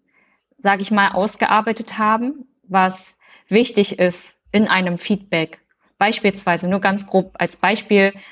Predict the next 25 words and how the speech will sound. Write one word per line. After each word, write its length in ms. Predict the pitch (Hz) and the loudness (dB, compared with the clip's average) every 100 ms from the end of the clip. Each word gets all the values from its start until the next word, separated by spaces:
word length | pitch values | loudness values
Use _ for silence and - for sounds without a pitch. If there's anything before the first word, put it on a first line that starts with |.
| - | -4
diese 180 | 175 185 | 0 2
Ich-Botschaft, 880 | - 240 - 160 170 - 170 - - | 4 2 0 -2 0 0 -2 -4 0
immer 360 | 220 226 214 208 - | 4 4 2 -2 -4
als 240 | 185 185 - | -4 -4 -2
Ich-Botschaft 880 | 233 226 - 214 - - 208 202 - _ - _ _ _ _ _ _ _ _ _ _ _ - | 0 0 -4 -4 0 2 0 -2 -20 _ -20 _ _ _ _ _ _ _ _ _ _ _ -6
zu 140 | - | -2
formulieren, 760 | 196 214 196 190 185 214 269 311 _ _ _ _ _ _ _ | 2 2 2 2 4 4 2 -4 _ _ _ _ _ _ _
weil 520 | 180 190 185 185 185 - | -2 2 4 4 2 0
Feedback 580 | - 247 - 208 202 - | 2 2 4 2 2 -2
ist 300 | 190 - _ _ | -4 -4 _ _
immer, 540 | - 214 226 214 220 226 _ | 0 4 4 4 0 -4 _
sag 220 | - 190 | -2 -2
ich 80 | 185 | 0
jetzt 240 | 196 - - | -2 -2 0
mal, 400 | 185 185 185 190 - | 2 2 2 -4 -12
eine 180 | - 202 | -2 -2
persönliche 640 | 196 214 277 196 208 - 165 | 2 0 4 4 4 0 2
Sicht 420 | 185 185 - _ _ _ _ | 2 2 -2 _ _ _ _
und 320 | - 185 - - _ | -2 -2 -2 -20 _
jeder 260 | - 196 208 | 0 2 4
Mensch 400 | 185 196 214 - | 2 2 0 -2
sieht 360 | - 214 - - | 2 2 0 -14
vielleicht 360 | - 190 190 185 | 0 0 2 2
Dinge 240 | 190 - | 2 2
anders 540 | 185 196 175 226 - | 0 2 2 0 -4